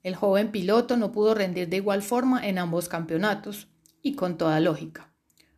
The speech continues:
Por ello, este año, en lugar de dar el salto al Mundial de Moto tres con el equipo Red Bull,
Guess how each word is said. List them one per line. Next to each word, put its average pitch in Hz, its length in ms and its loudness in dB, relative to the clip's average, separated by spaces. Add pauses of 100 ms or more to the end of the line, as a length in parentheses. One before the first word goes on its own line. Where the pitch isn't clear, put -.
(100)
Por 196 160 0
ello, 214 320 4
este 214 300 0
año, 185 360 -2
en 196 140 -2
lugar 185 320 0
de 202 80 0
dar 220 180 4
el 233 120 2
salto 233 420 0
al 220 100 0
Mundial 190 380 0
de 170 80 -2
Moto 170 320 -2
tres 170 320 -2
con 175 180 -8
el 175 120 -2
equipo 180 400 -2
Red 214 340 4
Bull, 240 380 2